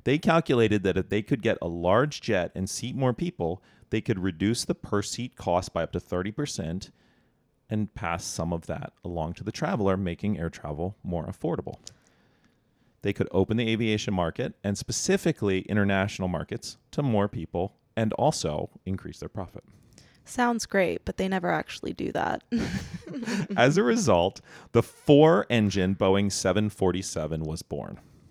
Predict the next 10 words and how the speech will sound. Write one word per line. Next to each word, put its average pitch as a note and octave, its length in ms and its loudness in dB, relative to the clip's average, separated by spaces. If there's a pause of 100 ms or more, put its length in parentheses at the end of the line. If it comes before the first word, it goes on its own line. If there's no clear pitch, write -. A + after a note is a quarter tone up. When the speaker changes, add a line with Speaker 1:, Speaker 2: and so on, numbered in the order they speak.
(760)
Speaker 1:
It's A2 120 -4
a G#2 40 2
very A2 400 4
large, E2 460 2 (220)
long-range, G2 720 2
wide-body G2 800 0
airliner, F2 500 -4 (200)
and F2+ 160 -6
wide-body E2+ 480 -2
means E2 360 -6